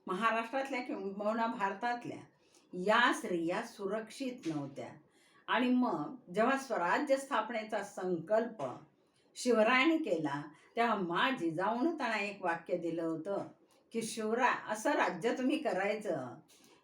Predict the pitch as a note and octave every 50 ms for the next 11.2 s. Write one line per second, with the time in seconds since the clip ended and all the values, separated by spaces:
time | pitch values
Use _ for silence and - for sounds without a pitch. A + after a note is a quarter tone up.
0 | _ _ - B3 - - - - G3 G3 G3 G3 F#3 - B3 B3+ C#4 C#4 C#4 C4+
1 | A#3 G#3+ G3+ G#3 G#3 G#3 G#3 - G3+ G3 F#3+ - - - F#3 G3+ F3+ D#3 B2+ B2+
2 | - - _ _ _ - - - - - _ - F3+ D#3+ F3+ F3 G3+ G3+ - C4+
3 | D4+ D#4+ F#4 F#4+ D4 A3+ A3 G#3+ G3+ G3 G3 F#3 F#3+ G3 F#3+ - - F3+ E3+ E3+
4 | E3 E3+ E3+ E3+ F3+ D#3+ D#3 D#3+ F3 F#3+ A#3 F#4 F#4+ - - _ _ A#3 G#3+ -
5 | B3 A3+ G3+ - - F#3 F3+ F#3 G3 F#3+ - - - A#3 A3+ - - - F3+ F3+
6 | E3 E3 F3 F#3 G3 G3 D#3 C#3+ D#3 D3+ D3 D#3 F3 G3 A#3 - - E3 D#3 D3+
7 | D3 D3+ F3 F#3 F#3 - - D3 C#3 C#3 C#3 C#3+ C#3+ C#3 E3+ F3 D#3 - - -
8 | _ _ _ _ - - - G#3 A#3 B3 B3 A#3 A3+ A#3+ C#4 C#4+ C#4+ D4 B3+ A#3+
9 | A3 E3 D#3 D#3 - A3 A3+ A#3 B3 A#3+ A#3+ - E3+ D#3+ E3+ F#3 G#3+ A3 G#3+ G#3+
10 | A3+ A3 G#3+ F3+ D3+ D#3 D#3 D#3+ F3+ F#3+ - - - E3 D3 C#3+ C3+ C3 C3 C3
11 | C3 - A2 B2